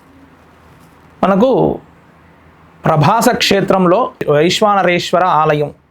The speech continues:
అని శివాలయం ఒకటి గలదు. ఆ ఆలయం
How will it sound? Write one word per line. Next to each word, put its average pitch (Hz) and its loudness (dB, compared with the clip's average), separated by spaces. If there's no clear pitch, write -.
అని 233 -8
శివాలయం 165 0
ఒకటి 143 -6
గలదు. 139 -4
ఆ 160 0
ఆలయం 214 0